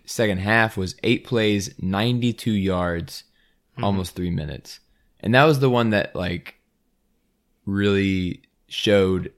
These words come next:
Speaker 1: their up-tempo offense. You know, they had that, um, uh, like, a fifty-yard run on a screen pass,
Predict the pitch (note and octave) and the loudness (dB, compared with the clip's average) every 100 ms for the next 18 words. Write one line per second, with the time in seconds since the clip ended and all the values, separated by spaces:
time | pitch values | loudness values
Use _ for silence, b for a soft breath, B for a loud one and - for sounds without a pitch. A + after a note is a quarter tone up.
0 | _ F#2+ F#2+ F2 - G2 F2+ - F2+ - | _ -2 0 0 -4 -4 -4 -2 -4 -4
1 | E2+ F2+ F#2 F2+ F2+ F2+ E2 F#2 F2+ - | -8 -4 -2 -2 -2 -4 -2 0 0 -4
2 | F2 E2+ E2 - b b b b b - | -6 -6 -8 -12 b b b b b -4
3 | F2+ F#2+ F#2 - A#2 A2 G#2+ G2+ F#2+ G2 | -2 0 -4 -2 -2 2 2 2 2 0
4 | G2 F#2 F2 - - A2+ A2 G#2 G#2 G2+ | 0 0 -2 -6 -4 -2 -2 0 0 2
5 | G2+ G#2 - | 0 -4 -12